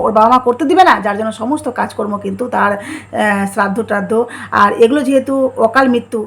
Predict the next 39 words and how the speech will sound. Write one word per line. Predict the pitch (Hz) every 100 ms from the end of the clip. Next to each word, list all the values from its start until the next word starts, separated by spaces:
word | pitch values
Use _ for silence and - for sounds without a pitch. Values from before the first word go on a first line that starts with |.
| -
তো | 208
বুঝতেই | 226 226 262
পারছো, | 240 240 277
আহ, | 285 - 226 208 214
খুব | 220
তাড়াতাড়ি, | 214 214 220 220
মানে | 214
তিন | 220 233
দিনে | 226 233
মনে | 220
হয় | 220
এগুলো | 214
কাজ | 208 208
সারা | - 208
হয়। | 208 214 262 - 320 -
তো | 240
যার | 202 202
জন্য | 214 240
কিন্তু | 240 254
সমস্ত | 254 220 285 311
কাজকর্মগুলো | 285 214 214 214 214 202 208
কিন্তু | 196 - 330 494 - 226 -
আরিয়ানের | 196 208 226 370 - -
নিজের | 202 214
বাড়িতে | 196 196 226 269
হয়, | 254 311 302 -
সেখানে | - 202 240 226
গেছে। | 208 202 262
আর | 226
আরিয়ানের | 233 - 226 277 302 311
বাড়িকার | 226 202 240 277 240 - - - -
তোমরা | 311 349
বুঝতেই | 254 254 320
পারছো | 311 - 285
এখন | 277 254 359 330
যে | 330
বর্তমান, | 240 220 220 262 233 196 -
হ্যাঁ, | 330 320 - - 190 - -
মানে | 220 240 233